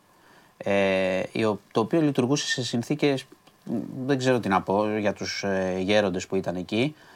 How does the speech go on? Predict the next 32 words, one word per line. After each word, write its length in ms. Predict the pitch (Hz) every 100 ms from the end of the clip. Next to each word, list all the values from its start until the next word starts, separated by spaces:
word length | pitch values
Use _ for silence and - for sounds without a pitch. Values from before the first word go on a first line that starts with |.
| - - -
ε, 720 | 117 110 104 98 98 95 98 - - - _
πολύ 320 | - 113 139 139
άσχημα. 560 | 107 - 95 117 156 -
Έχουν 240 | 123 139
μεταφερθεί 540 | 135 120 - 110 -
ηλικιωμένοι 960 | 139 123 110 101 104 107 120 110 95 87
σε 140 | -
νοσοκομεία 800 | 98 95 95 98 110 104 92 90 90 -
με 120 | 98
ψώρα 560 | 92 - 110 107 92 87
και 100 | -
κορονοϊό, 800 | 95 95 92 92 92 104 98 87 - - - _ _ -
και 120 | 113
τα 120 | -
νοσοκομεία 520 | 101 95 95 101 120 110
λένε 160 | 113
ότι 140 | 110 98
αυτή 280 | - -
η 20 | 113
κατάσταση 500 | 107 107 107 104 -
που 80 | 90
τους, 320 | 90 - - -
που 60 |
τους 120 | 90 -
παραλαμβάνουμε 760 | 92 92 90 98 104 95 95
είναι, 480 | 95 92 90 90 95 95 - - - - - - - -
ε, 40 | - -
είναι 200 | - 101
απάνθρωπη. 680 | 92 - 107 110 110 165 214 - _ _ _ - - _ - -
Τι 100 | -
είχε 160 | 160 131
συμβεί; 440 | - 104 117 170